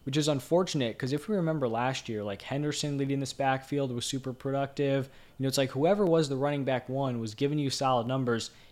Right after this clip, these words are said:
It's just not coming together this season. Next up, we have the Cardinals taking on the Seahawks.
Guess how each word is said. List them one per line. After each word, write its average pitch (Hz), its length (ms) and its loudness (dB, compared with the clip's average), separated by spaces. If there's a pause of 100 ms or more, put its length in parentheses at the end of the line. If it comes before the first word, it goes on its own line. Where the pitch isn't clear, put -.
(100)
It's 135 160 -2
just 127 220 0
not 120 400 0
coming 127 260 -4
together 117 460 -4
this 120 160 -2
season. 127 560 -2 (200)
Next 135 320 -2
up, 147 200 2
we 147 80 4
have 139 180 2
the 120 80 -4
Cardinals 147 800 0
taking 147 400 -4
on 135 240 -2
the 123 60 -2
Seahawks. 131 720 0